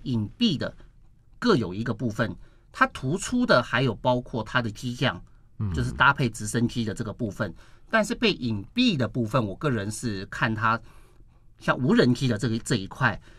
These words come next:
Speaker 1: 其实甚少琢磨。但是我们已经也发现到说，在无人机的这个作战的这个部分，其实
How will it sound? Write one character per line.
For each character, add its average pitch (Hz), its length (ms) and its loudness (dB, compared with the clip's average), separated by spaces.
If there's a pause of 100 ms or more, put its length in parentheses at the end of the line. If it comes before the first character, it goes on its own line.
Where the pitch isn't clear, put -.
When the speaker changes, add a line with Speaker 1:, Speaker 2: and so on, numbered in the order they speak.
(140)
Speaker 1:
其 - 200 -6
实 123 180 -4
甚 131 420 2
少 87 300 -4
琢 95 220 -6
磨。 151 280 2
但 220 160 4
是 226 100 -2
我 123 160 0
们 131 140 0
已 123 80 0
经 151 240 -2
也 110 200 -2
发 196 300 4
现 196 180 0
到 170 160 4
说， 135 240 0 (280)
在 165 160 2
无 139 240 0
人 131 180 4
机 135 220 -2
的 113 120 0
这 104 200 -4
个 92 240 -8
作 120 200 -4
战 113 220 2
的 92 140 -10
这 123 140 -6
个 98 100 -6
部 107 200 -8
分， 95 220 -6
其 147 200 -6
实 127 300 -2